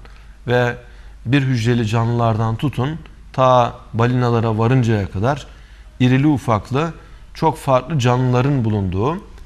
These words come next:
her taraftan hayat kaynayan bir gezegene döndürdü. Ve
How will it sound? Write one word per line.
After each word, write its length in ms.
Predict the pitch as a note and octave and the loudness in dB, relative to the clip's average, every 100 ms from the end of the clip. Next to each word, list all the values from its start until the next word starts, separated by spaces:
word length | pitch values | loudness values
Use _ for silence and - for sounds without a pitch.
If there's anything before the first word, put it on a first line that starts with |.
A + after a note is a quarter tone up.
| - | -2
her 240 | D3+ D#3 | 0 0
taraftan 420 | C3+ B2+ - C#3 | 0 -2 -2 -4
hayat 420 | B2 A#2 C#3 D3 | -4 -2 0 -2
kaynayan 600 | - A2 G2+ G2 B2+ F3+ G3+ - - D#3 | -4 -4 -2 -2 -2 -4 -8 -16 -10 -4
bir 120 | F#3+ | -2
gezegene 720 | C#3 C3+ B2 B2 B2+ B2+ A2 - - | 0 0 2 2 2 2 0 -4 -4
döndürdü. 480 | G#2+ G2 F#2+ E2+ E2+ - - - - - - - - - C#3 | -2 -2 -4 -6 -8 -12 -20 -20 -20 -20 -20 -20 -20 -6 0
Ve 260 | D#3+ E3 | 2 0